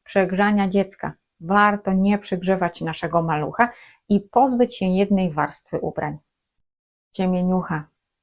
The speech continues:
Żółte, łuskowate plamy na głowie. Można je usunąć delikatnie, czesząc szczoteczką pod włos i z włosem, a główka powinna być nasmarowana oliwką, aby łatwiej nam się wyczesywało ciemieniuchę.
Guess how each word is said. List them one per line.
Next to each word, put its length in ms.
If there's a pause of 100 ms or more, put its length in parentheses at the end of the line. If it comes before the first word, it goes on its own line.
(520)
Żółte, 420
łuskowate 680
plamy 380
na 140
głowie. 360 (840)
Można 400
je 160
usunąć 580
delikatnie, 960
czesząc 600
szczoteczką 840 (200)
pod 280
włos 500
i 120
z 100
włosem, 680 (420)
a 200
główka 380
powinna 460
być 260
nasmarowana 800
oliwką, 500 (500)
aby 360
łatwiej 500
nam 200
się 220
wyczesywało 720
ciemieniuchę. 600